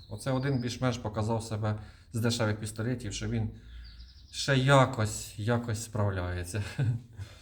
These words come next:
Ну і всі ми понімаємо, щоб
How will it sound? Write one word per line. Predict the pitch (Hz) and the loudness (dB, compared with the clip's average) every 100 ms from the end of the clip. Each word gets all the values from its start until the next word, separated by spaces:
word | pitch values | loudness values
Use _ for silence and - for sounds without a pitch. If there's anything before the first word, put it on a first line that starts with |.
| - - - - _ - | -20 -20 -20 -20 _ -6
Ну | 160 202 | 0 2
і | 160 | 2
всі | 131 - 135 | 2 2 2
ми | 123 | 2
понімаємо, | 127 123 127 123 110 | 0 0 2 2 2
щоб | 104 120 110 110 | 0 -2 -2 -4